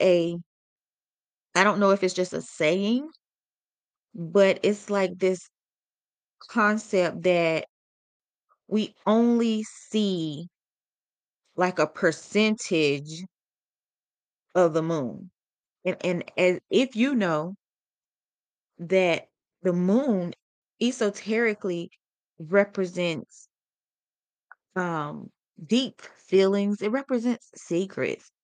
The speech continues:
but we only see a percentage of that moon at any given time. We don't see the other side of the moon, and that's, like, how it is with people. We're only seeing a percentage of that person. You're, you're not seeing a hundred percent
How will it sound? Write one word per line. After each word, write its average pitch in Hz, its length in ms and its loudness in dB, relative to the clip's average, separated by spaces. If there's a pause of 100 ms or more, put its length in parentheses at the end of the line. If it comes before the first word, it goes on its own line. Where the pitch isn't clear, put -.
(460)
but 196 500 2
we 214 260 -2
only 240 280 2
see 220 300 0
a 185 240 0 (320)
percentage 240 580 0
of 170 200 0
that 175 200 0
moon 180 580 0 (380)
at 208 100 6
any 214 180 6
given 190 260 2
time. 214 480 -4 (320)
We 208 140 2
don't 226 200 0
see 226 460 -2 (140)
the 180 200 -8
other 196 240 2
side 202 360 -2
of 185 100 -4
the 170 80 -6
moon, 190 360 -2
and 165 120 -4
that's, 202 300 -2
like, 190 280 -4 (460)
how 185 240 2
it 190 80 2
is 185 180 2
with 180 220 -8
people. - 580 -6
We're 190 280 0
only 202 260 0
seeing 220 360 -2
a 185 80 -2
percentage 214 560 -4
of 180 120 -2
that 139 160 -6
person. 190 420 -6 (340)
You're, 190 240 0
you're 208 220 4
not 226 220 2
seeing 220 340 0
a 170 60 0
hundred 196 400 -4
percent 190 420 -6